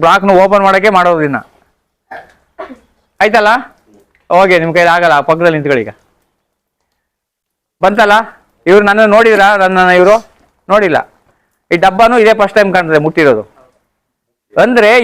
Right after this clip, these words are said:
ಇದನ್ನ ಹೇಳ್ಕೊಡಕ್ಕೆ ಮೂರ್ ದಿನ ಅಡ್ಮಿಟ್ ಮಾಡ್ಕೊಳ್ತಾರೆ ಜಿಂದಾಲಲ್ಲಿ. ಏನ್ ದೊಡ್ಡ ಬ್ರಹ್ಮವಿದ್ಯಾನ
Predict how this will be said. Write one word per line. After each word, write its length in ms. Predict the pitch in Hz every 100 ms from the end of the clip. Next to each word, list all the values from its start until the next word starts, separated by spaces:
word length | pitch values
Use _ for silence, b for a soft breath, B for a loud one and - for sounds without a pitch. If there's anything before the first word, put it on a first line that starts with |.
| 196
ಇದನ್ನ 240 | 233 262 262
ಹೇಳ್ಕೊಡಕ್ಕೆ 420 | 247 247 240 240 240 220
ಮೂರ್ 120 | 233
ದಿನ 80 | 233 233
ಅಡ್ಮಿಟ್ 240 | 214 226 226
ಮಾಡ್ಕೊಳ್ತಾರೆ 400 | 220 220 214 196
ಜಿಂದಾಲಲ್ಲಿ. 540 | 190 214 208 202 196 156 104 _ _ _ _ _ _ _ _ _ _ _ _ 175
ಏನ್ 100 | 190
ದೊಡ್ಡ 120 | 185 185
ಬ್ರಹ್ಮವಿದ್ಯಾನ 500 | 175 190 196 170 160